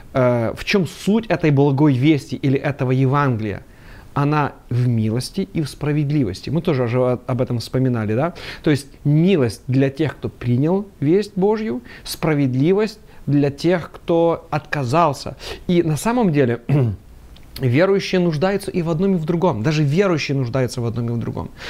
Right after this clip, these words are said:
Потому что мы хотим не только, э, того, чтобы Бог нас простил. Мы хотим, чтобы этому с-, этим страданиям, этому греху, этой, э, ну, э,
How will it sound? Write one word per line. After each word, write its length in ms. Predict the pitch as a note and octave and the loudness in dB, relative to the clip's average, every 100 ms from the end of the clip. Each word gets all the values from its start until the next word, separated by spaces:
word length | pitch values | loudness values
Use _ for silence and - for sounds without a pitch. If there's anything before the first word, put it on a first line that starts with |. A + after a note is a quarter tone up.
| - | -4
Потому 200 | D3+ G3+ | 0 0
что 140 | A3 G3 | 2 0
мы 100 | G#3 | 2
хотим 360 | G#3 G3+ A3 | 0 0 0
не 80 | F3+ | 0
только, 500 | F3+ B3+ B3+ A3 F#3 - - - | 0 -2 0 -2 -2 -6 -20 -4
э, 340 | C#3 C3+ C3 C3 | 2 4 4 2
того, 200 | D#3+ F#3 | 2 2
чтобы 240 | - D#3+ | 2 2
Бог 240 | D3 D3+ | 2 0
нас 160 | D3 C3+ | -2 -4
простил. 460 | - C3 - B2+ A2 | -4 -6 -2 -4 -2
Мы 60 | C3 | -4
хотим, 260 | D#3 F3 | -2 -2
чтобы 380 | - F3 E3 D#3+ - - | -2 0 2 0 -4 -6
этому 340 | - F3+ F3 D#3+ | -4 0 0 0
с-, 140 | - - | -2 -4
этим 200 | - D#3 | -2 -2
страданиям, 760 | - F3 D3 D#3 D#3 C#3 A#2 - | -2 -2 2 2 2 0 -2 -4
этому 300 | D3+ E3+ E3+ | -2 2 2
греху, 500 | C#3 D3 C3 F3 E3+ | 2 2 0 0 0
этой, 460 | D#3+ D#3+ E3+ D#3+ E3 | 0 0 0 0 0
э, 300 | D3 C#3 C3+ | 0 2 2
ну, 360 | D#3 D#3 C3 B2+ - - | 2 2 0 -2 -12 -6
э, 140 | - | -2